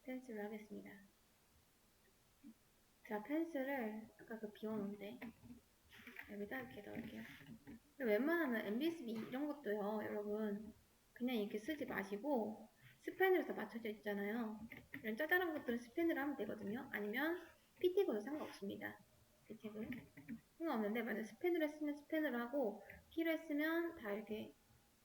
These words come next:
피로 맞춰주던가 그렇게 해주시는 게 좋아요. 근데 글자 같은 건 이렇게 스펜 많이 넣긴 합니다.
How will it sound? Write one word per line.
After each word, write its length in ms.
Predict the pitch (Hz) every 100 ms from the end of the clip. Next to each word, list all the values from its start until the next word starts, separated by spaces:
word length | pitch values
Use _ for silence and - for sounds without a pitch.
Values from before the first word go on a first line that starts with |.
| - -
피로 380 | 320 294 220 - - _ -
맞춰주던가 680 | 226 208 208 202 208 208 202 - - -
그렇게 220 | - 208
해주시는 340 | 254 311 277 226
게 60 |
좋아요. 260 | 202 - 226 - - - - - - - - _ - - - -
근데 160 | 254
글자 340 | 254 254 254 349
같은 320 | 339 - 277
건 120 | 247
이렇게 160 | 202 202
스펜 340 | - - 302
많이 160 | 214 208
넣긴 260 | - 220
합니다. 400 | 214 254 - -